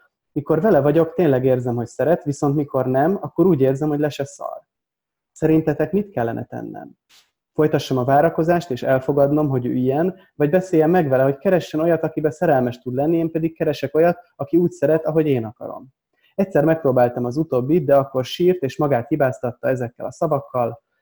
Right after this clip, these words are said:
más lány örülne, ha ilyen fiúja lenne, de én nem érzek semmit, mert hülye vagyok. Üdv, egy szeretetre vágyó fiú.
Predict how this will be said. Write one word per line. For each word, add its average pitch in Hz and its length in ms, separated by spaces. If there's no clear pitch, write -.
más 202 300
lány 180 200
örülne, 147 400
ha 131 140
ilyen 131 220
fiúja 120 420
lenne, 113 460
de 127 140
én 131 100
nem 165 160
érzek 135 320
semmit, 117 480
mert 127 220
hülye - 220
vagyok. - 320
Üdv, 139 260
egy 131 140
szeretetre 135 580
vágyó 120 360
fiú. - 420